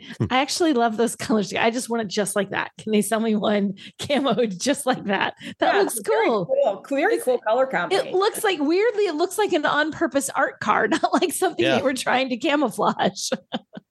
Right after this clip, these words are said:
Speaker 1: Yeah, I, that, that is fun. Um, all right. Uh, well, looking forward to trying that one out. All right. Um, let's see. One, one more E V story, um, before we get to, uh,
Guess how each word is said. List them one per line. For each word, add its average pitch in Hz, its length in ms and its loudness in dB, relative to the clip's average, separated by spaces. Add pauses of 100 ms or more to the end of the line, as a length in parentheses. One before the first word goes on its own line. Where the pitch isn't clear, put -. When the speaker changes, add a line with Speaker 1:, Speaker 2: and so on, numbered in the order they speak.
(1080)
Speaker 1:
Yeah, 107 200 2
I, 101 80 2 (100)
that, 117 240 -4
that 117 160 4
is 123 140 2
fun. 82 320 0 (200)
Um, 95 360 -8 (200)
all 135 120 2
right. 196 180 2 (500)
Uh, 107 300 2
well, 110 300 0
looking 147 260 -4
forward 127 380 0
to - 80 -10
trying 110 320 2
that 104 180 2
one 78 140 -4
out. 62 180 -4 (800)
All 139 80 2
right. 104 160 0 (160)
Um, 131 760 2 (120)
let's 95 180 -12
see. 98 580 -2 (580)
One, 143 220 0
one 151 260 2
more 139 360 2
E 110 140 -2
V 98 220 0
story, 73 560 -2 (240)
um, 90 480 2
before 95 300 4
we 90 160 2
get - 300 -2
to, 82 360 0
uh, 78 100 0